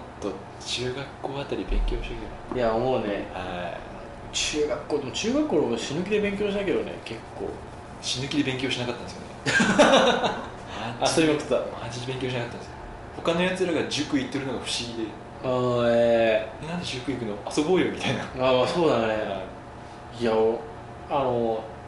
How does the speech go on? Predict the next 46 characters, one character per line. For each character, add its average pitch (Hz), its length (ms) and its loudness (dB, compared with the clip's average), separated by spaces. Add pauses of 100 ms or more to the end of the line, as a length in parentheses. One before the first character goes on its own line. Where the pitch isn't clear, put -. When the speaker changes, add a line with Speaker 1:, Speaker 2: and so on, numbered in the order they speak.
(960)
Speaker 2:
部 175 80 4
活 226 140 6
入 226 100 6
っ 220 60 0
て - 120 -2
た 117 60 2
か 110 60 2
ら、 104 260 4
バ 120 100 2
ド 117 80 0
ミ 120 140 2
ン 117 40 0
ト 117 60 2
ン。 - 20 6
Speaker 1:
あ 113 280 6
ー、 110 40 -2
そ 110 60 -2
う - 20 -4
で 98 60 -8
す - 40 -10
ね。 92 40 -12 (880)
Speaker 2:
部 160 140 0
活 208 180 0
卒-、 190 200 -4 (320)
引 190 200 0 (120)
退 202 220 2
し - 120 -4 (100)
て 233 160 -6
か - 180 -2
ら、 214 320 2 (760)
一 120 200 -4
日 117 220 -6
中 113 300 0
何 113 240 -2
時 110 140 -2
間 107 200 -6 (220)
塾 113 300 -2
行 104 80 0
っ - 20 -2 (340)
て、 127 60 -6
Speaker 1:
や - 480 -8 (160)
ば 113 60 -10
い - 20 -10
っ - 40 -12
す。 - 220 -12 (380)
Speaker 2:
勉 - 80 -8